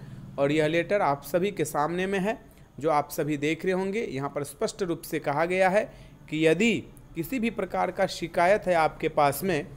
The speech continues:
आधारभूत संरचना को लेकर के, फर्नीचर को लेकर के, तो आप इस पोर्टल पे जा कर के, ईमेल आईडी पर जा कर के आप शिकायत कर सकते हैं। तो ये जनता से शिक्षा विभाग ने अनुरोध किया है,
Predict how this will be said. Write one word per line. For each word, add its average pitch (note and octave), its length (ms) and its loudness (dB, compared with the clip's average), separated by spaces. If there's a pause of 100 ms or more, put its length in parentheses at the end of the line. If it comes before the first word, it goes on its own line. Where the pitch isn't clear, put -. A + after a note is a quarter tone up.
(320)
आधारभूत F3+ 540 4
संरचना E3 480 0
को G#3 140 0
लेकर D#3 320 4
के, C#3+ 140 -4
फर्नीचर F3 580 0
को F#3+ 140 0
लेकर D3 300 2
के, C#3+ 200 -2 (380)
तो D#3 60 2
आप D3 180 4
इस D3+ 120 -4
पोर्टल E3 360 2
पे G3+ 140 0
जा C#3+ 160 4
कर C#3 180 2
के, D3+ 260 -4
ईमेल F3 220 0
आईडी D3+ 200 2
पर C#3+ 180 0
जा C3+ 160 2
कर C3 180 0
के C3+ 140 0
आप B2+ 220 2 (300)
शिकायत C3+ 520 2
कर B2+ 120 6
सकते A#2 400 -6
हैं। A2 220 -6 (420)
तो C3+ 60 0
ये C3+ 240 6
जनता D#3 460 2
से G3 280 0 (380)
शिक्षा F#3 460 -2
विभाग D3 440 2
ने C#3+ 80 -2
अनुरोध C#3 420 0
किया F#3+ 280 2
है, G3 140 0